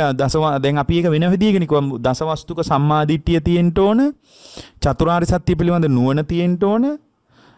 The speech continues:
අ, ඊට පස්සේ පින්වත්නි නිර්වාණ අවබෝධය කිරීමේ අර්ථය හඳුනා ගන්න ඕන. අටලෝ දහමෙන් කම්පා නොවන ස්වභාවය දැන ගන්න ඕන.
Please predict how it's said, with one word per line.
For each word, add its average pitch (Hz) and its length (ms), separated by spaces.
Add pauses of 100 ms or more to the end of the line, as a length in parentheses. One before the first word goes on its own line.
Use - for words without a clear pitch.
(180)
අ, 123 80 (200)
ඊට 165 240
පස්සේ 180 300
පින්වත්නි 170 500 (280)
නිර්වාණ 170 520
අවබෝධය 170 540
කිරීමේ 170 380
අර්ථය 139 280
හඳුනා 160 360
ගන්න 185 280
ඕන. 220 220 (540)
අටලෝ 180 420
දහමෙන් 175 420
කම්පා 160 420
නොවන 156 300
ස්වභාවය 160 480
දැන 180 200
ගන්න 185 260
ඕන. 214 200